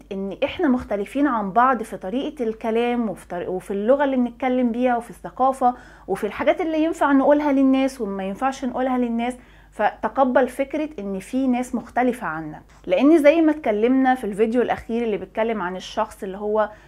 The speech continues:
آه، قرر ينهي حياته بسبب سوء معاملة مديره،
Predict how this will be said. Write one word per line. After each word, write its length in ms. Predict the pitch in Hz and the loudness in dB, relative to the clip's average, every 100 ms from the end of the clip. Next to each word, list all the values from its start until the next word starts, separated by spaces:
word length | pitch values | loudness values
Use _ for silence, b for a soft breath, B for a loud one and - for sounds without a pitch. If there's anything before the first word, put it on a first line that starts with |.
| B - | B -8
آه، 140 | 180 | -6
قرر 320 | 185 214 208 208 | -4 0 0 0
ينهي 280 | 220 254 | 0 0
حياته 480 | 247 - 226 247 247 | -2 -4 -4 -4 -6
بسبب 340 | 240 - 220 220 | -6 0 0 0
سوء 240 | - 247 | -2 -2
معاملة 400 | 220 180 214 220 | -2 -2 0 -2
مديره، 460 | 226 190 202 226 240 | -4 -8 -2 -2 -2